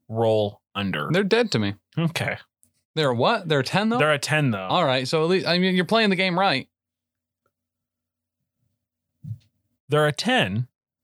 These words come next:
Speaker 1: but they consistently have weird sexual tension with Pony Danza.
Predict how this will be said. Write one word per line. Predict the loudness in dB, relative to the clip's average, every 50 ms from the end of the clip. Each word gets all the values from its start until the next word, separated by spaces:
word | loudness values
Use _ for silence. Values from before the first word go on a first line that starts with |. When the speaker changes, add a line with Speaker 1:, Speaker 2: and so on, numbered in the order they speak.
| _ _ _ _ _ _ _ _ _ _ _ _ _ _ _ _ _ _ _ _ _ _ _ _ _ -4
Speaker 1:
but | -4 -2 0
they | 2 2 2 2 0 -2 -6 _ _
consistently | -2 0 0 2 2 2 2 2 2 2 2 2 2 2
have | 2 2 2 2 2 2
weird | 0 0 2 2 2 0 0
sexual | 0 0 0 0 0 0 0
tension | 0 0 0 0 0 0 0 0 -2 -2 -2
with | -4 -4 -2 -2
Pony | 0 0 0 0 0
Danza. | 0 -2 -2 -4 -4 -6 -8 -8 -10